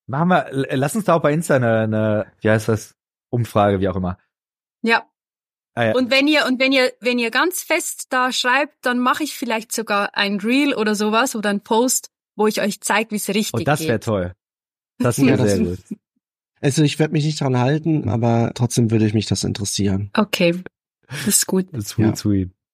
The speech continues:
Speaker 1: Ja, krass.
Speaker 3: Aber wie, also ja, Glaubensweite, ich glaube, wir haben auch nur die Chance, das über einen Podcast irgendwie weiter zu, am Laufen zu halten.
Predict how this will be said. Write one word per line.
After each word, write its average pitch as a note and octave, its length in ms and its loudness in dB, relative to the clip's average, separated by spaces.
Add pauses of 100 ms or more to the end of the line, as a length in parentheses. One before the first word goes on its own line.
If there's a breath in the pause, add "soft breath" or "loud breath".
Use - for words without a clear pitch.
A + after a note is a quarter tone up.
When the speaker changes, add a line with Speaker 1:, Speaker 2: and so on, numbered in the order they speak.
(400)
Speaker 1:
Ja, G#2 160 2
krass. - 240 -2
Speaker 3:
Aber C#3+ 160 4
wie, G3+ 260 0
also E3+ 220 2
ja, E3 120 4
Glaubensweite, D3+ 520 2
ich C3 120 -2
glaube, D3+ 340 2
wir C#3 100 4
haben F#3 120 2
auch A#2 120 0
nur B2+ 100 0
die B2 60 2
Chance, A#2+ 360 0
das - 120 -4
über A#2 140 0
einen G#2+ 100 2
Podcast A2 560 -2
irgendwie A2 520 0 (160)
weiter A2 280 2
zu, A2+ 380 -2
am A#2 120 -2
Laufen A#2 280 0
zu A2 140 -2
halten. A2 360 0